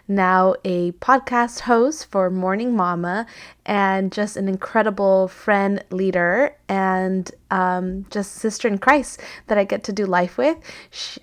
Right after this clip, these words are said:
I happen to be on her podcast, on her episode, and she was, we got to talk about, um, the importance of an invite to church. So I wanted you guys to listen into that episode. So I thought, "Hey,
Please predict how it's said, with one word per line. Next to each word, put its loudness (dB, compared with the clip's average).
I 6
happen 2
to -2
be 0
on 4
her 2
podcast, 2
on 0
her 0
episode, 0
and -4
she -4
was, -2
we 0
got 2
to -4
talk 0
about, 0
um, -6
the -2
importance -2
of -2
an -4
invite 0
to -10
church. -6
So 4
I 6
wanted 2
you 2
guys 2
to -6
listen 0
into -2
that 2
episode. -2
So -4
I -2
thought, 2
"Hey, -2